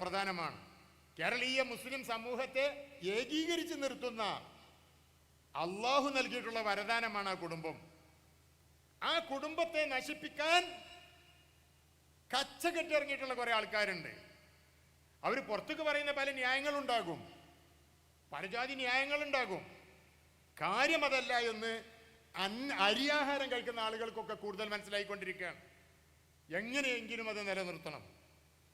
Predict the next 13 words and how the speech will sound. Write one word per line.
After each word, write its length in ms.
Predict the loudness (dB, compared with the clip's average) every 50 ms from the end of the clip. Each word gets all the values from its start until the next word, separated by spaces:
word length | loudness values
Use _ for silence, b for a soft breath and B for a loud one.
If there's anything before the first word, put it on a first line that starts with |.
| _ _ _ _ _ 0 0
അത് 120 | 0 0 -2 0 2
വോട്ട് 300 | 4 4 4 4 2 2 0
ഭിന്നിക്കാതിരിക്കാനുള്ളതാണ്, 1120 | 0 0 -4 -2 -2 0 0 0 0 -2 -2 -2 -2 -2 -2 -4 -4 -4 -4 -4 -4 -8 -12 -20 -20 -20 -20 -20 -20 -20 -20 -20 _ _ _ _ _ _ _ _ _ _ _ _ _ _ _ _ _ _ _ _ _ _ -20 -20 -8 -4 -4
അത് 100 | -2 0 0 0
നമ്മുടെ 220 | 0 2 2 2 2 2
അസ്തിത്വത്തെ 500 | 0 -2 -6 -6 -4 -4 -2 0 0 0 0 -2
സംരക്ഷിക്കാൻ 480 | -2 0 -2 -2 -2 -2 -4 -2 -2 -2 -2
വേണ്ടിയുള്ളതാണ്. 600 | -4 -4 -4 -4 -6 -4 -4 -2 -2 -2 -4 -4 -10 -16 -20 -20 -20 -20 -20 -20 -20 -20 -20 _ -20 -20 -20 -20 -20 -20 _ _ _ _ -20 _ _ _ _ -6 -4 -2 -2
എന്നാൽ 220 | 0 0 0 0 0 -2 -4
ദീനിന്റെ 360 | -4 -2 -2 0 4 4 4 4 2
ഉള്ളിലെ 280 | 0 0 2 2 2 2 2
ചർച്ചകൾ 400 | 0 0 0 -2 -2 0 -2 -2 -4 -8 -14 -18 -20 -20 -20 -20 -20 -20 -20 -20 -20 -20 -20 -20 -20 _ _ _ -14
അത് 80 | -12